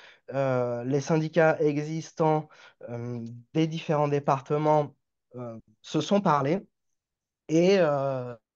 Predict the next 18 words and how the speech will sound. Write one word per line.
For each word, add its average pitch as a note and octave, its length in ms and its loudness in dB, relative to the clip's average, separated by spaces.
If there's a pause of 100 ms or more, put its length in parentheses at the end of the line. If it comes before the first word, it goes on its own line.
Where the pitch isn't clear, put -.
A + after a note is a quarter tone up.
(380)
euh, B2+ 320 -12
ont C#3+ 400 -2
fait E3 200 2
le, D3 160 0 (140)
le D3 60 -6
constat, D3 680 -4
euh, A2+ 100 -14 (580)
euh, A#2 460 -8 (140)
partagé D#3 600 2
que F#3 420 2 (500)
le D3 180 -2
Rhône, C#3+ 680 4
euh, A#2+ 480 -6 (220)
aménagé D3+ 800 2
avait C3 280 -6
subi D3+ 420 -6
des D3+ 120 0
transformations, C#3+ 840 -2